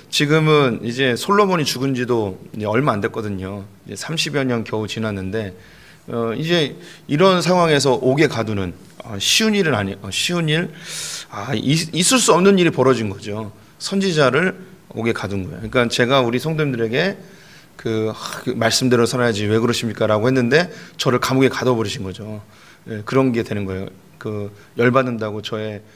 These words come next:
아구창을 갈겨버리는 뭐 이런 상황이 되는 거죠. 어, 이, 이 아사 왕이, 어, 선지자를 감옥에 가뒀다.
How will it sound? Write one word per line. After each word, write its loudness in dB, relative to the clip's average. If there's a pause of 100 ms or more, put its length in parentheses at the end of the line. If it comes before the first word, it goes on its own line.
(120)
아구창을 -2
갈겨버리는 -2
뭐 -6
이런 2
상황이 -4
되는 -6
거죠. -12 (1160)
어, 4
이, 0 (300)
이 0
아사 0
왕이, 2 (640)
어, -10 (320)
선지자를 0
감옥에 0
가뒀다. -6